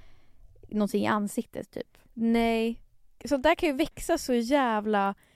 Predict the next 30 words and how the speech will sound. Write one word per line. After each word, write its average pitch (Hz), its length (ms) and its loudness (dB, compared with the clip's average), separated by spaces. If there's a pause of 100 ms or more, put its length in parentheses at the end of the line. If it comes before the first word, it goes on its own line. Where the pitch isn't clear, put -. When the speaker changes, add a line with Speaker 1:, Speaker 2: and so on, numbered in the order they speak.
(760)
Speaker 1:
Ja, 226 100 6
det 247 100 4
kan 262 60 2
Speaker 2:
snabbt, 285 120 10
Speaker 1:
också - 160 6
Speaker 2:
känns 247 120 6
Speaker 1:
väck-, 285 200 8
Speaker 2:
det 220 120 -2
som. 214 260 0
Speaker 1:
ja, 269 160 8
det 262 100 0
kan, 262 280 2
det 254 160 2
kan 269 200 2
väcka - 340 -6
ett 269 120 -4
monster 269 400 2
som 233 120 -4
har 233 60 0
sovit. 247 460 -4
Speaker 2:
Ja. 208 320 2 (320)
Speaker 1:
Mm. 214 280 -6 (560)
Speaker 2:
Usch, - 300 -2
vad 202 100 -2
hemskt. 196 480 -8
Speaker 1:
Ja. 277 160 -10 (640)
Speaker 2:
Men 233 180 2
så 254 80 0
här 247 220 6
då. 214 120 0